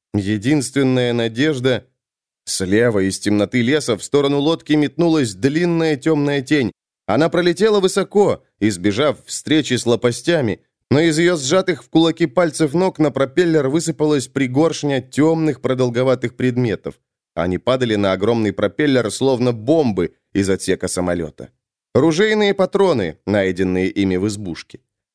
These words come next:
Они не взрывались, но лопасти разрубали пластиковые гильзы, и их части с силой разлетались в стороны,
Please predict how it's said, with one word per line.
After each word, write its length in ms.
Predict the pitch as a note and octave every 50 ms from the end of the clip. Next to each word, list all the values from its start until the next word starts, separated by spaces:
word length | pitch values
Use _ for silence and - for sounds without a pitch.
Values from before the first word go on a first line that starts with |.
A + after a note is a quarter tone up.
| _ _
Они 280 | - F#2 G#2 C#3 F3 G3
не 120 | G3+ G3
взрывались, 720 | F3+ E3+ F#3 G3 G3 G3 G#3 G3 D#3+ G#2+ F2 D#2+ D#2+ - -
но 240 | F2+ G2+ A#2 B2 C3
лопасти 460 | C#3+ F3 F#3 - - A#2+ A#2+ - -
разрубали 560 | A#2 A2+ A2+ G#2 A2 B2+ C3 C3 E3 F3 E3+
пластиковые 680 | - - E3+ E3 D3+ - - D3+ - - D3 D3 D3 C#3+
гильзы, 520 | C#3 D3 F#3+ G3 F3 C#3+ B2+ C3 - - - _ _ _
и 180 | A#2 C3 D3+ D3+
их 120 | C3+ -
части 480 | - - F#3+ F#3+ F#3 - - - C#3 B2
с 100 | A#2+ -
силой 380 | - - F3 F#3+ F#3+ F#3 F3+ F3
разлетались 580 | E3+ C#3+ D3 D#3+ D#3+ - F3+ F3 F3 D#3 -
в 60 | -
стороны, 540 | - - - F#3 F#3 E3+ D3+ C3 A#2 G2 -